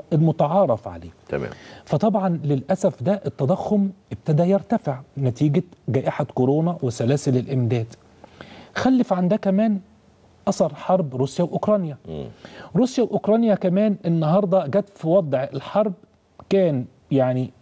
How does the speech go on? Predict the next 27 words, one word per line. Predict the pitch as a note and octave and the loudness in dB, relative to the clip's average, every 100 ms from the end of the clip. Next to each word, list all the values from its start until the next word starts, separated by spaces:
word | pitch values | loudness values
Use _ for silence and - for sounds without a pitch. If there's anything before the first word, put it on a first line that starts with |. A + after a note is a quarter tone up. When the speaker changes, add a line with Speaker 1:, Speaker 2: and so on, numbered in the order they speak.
| - | -2
Speaker 1:
ما | D3+ | 2
كانش | G#3+ F#3 | 2 2
زي | E3+ | 2
ما | |
بيقولوا | D3 F3 | 2 2
كده | E3 D#3+ D3 - - - | 2 0 0 -6 -20 -2
في | D#3+ | 2
الوقت | E3 - C3+ | 2 2 -8
الس-، | - - D#3+ | -12 -8 -6
الصواب | C#3+ - C#3 C3+ B2+ E2+ - | -6 -4 0 2 2 0 -4
أو | A#2+ | -2
في | C3+ | 0
Speaker 2:
مم. | B2+ | 2
Speaker 1:
الوقت | - - C#3+ | 0 -2 -2
اللي | A#2+ | 0
هو | C#3 E3 D#3 D3 | 2 2 0 -2
يحتكم | C#3 - - G#3+ - D3 | -4 -4 -2 -2 0 2
ليه | F3+ | 2
العالم | D#3 E3+ D#3 C3+ - | 2 0 0 -4 -10
صوابًا. | - C3+ C3 G2+ F2+ _ _ - | 0 4 4 0 -10 _ _ -8
Speaker 2:
تمام. | D#2 B1+ - - - C3+ | -4 -4 -8 -20 -4 2
Speaker 1:
ليه؟ | G3 B3+ A3 | 4 2 0
لأن | - F#3 F3 | 0 2 0
ابتدى | - G#3+ G#3+ | 2 0 2
لما | F#3 D#3 C#3+ | 2 2 0
يكون | E3+ F#3+ | 2 0
التضخم | - D#3 F3 - A#2+ | 2 0 0 -2 -6